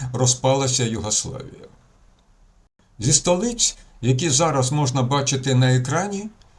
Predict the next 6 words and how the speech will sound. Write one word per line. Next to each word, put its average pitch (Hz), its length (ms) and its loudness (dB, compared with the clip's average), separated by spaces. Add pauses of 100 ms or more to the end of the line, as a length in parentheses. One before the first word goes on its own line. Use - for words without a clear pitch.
(140)
найближча 135 680 4
до 117 140 -2
нас 123 300 0
Софія. - 680 -4 (880)
До 117 200 4
неї 208 460 0